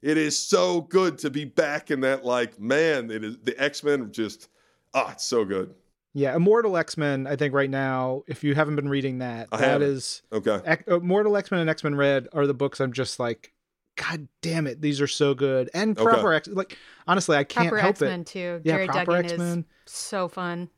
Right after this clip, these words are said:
Speaker 1: Oh, okay, okay, all right, yeah.
Speaker 2: Yeah, regu-, and Jerry Duggan doing that stuff, and then what Ben Percy is doing with
Speaker 3: Mm.
Speaker 2: Beast over the last couple of
Speaker 3: Oh,
Speaker 2: years
Speaker 3: yeah.
Speaker 2: in Wolverine and X-Force.
Speaker 1: Uh,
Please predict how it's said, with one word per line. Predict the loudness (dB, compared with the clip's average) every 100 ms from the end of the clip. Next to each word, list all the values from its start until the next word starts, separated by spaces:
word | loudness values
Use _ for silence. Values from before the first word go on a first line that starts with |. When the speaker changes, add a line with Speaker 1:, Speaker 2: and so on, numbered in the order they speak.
| _
Speaker 1:
Oh, | 2 4 6 4
okay, | 2 2 2 2
okay, | 2 2 2 0 0 0
all | 0
right, | 0 0
yeah. | 0 0 -4 -2
Speaker 2:
Yeah, | 2 2 0
regu-, | 0 0 2 0
and | 0 -2 0
Jerry | 0 2
Duggan | 2 2 2
doing | 2 0
that | -2
stuff, | 0 0
and | 2 0
then | 2 0 -4 _ _
what | -2 0 0 -2 2
Ben | 2 2
Percy | 0 0 2 0
is | 0
doing | 2 4 4 2
with | 0 -2 -2
Speaker 3:
Mm. | -2
Speaker 2:
Beast | 0 0 -2 -6 -12 -20 -20 -20 _
over | 0 2 2
the |
last | 2 0 0
couple | -2 0
of | -2
Speaker 3:
Oh, | 0
Speaker 2:
years | 2 4 4 2 0 -2
Speaker 3:
yeah. | -4
Speaker 2:
in | -2 0
Wolverine | 0 0 0 0 0
and | 0
X-Force. | -2 -4 -2 2 2 0 -6 _ -14 0
Speaker 1:
Uh, | 2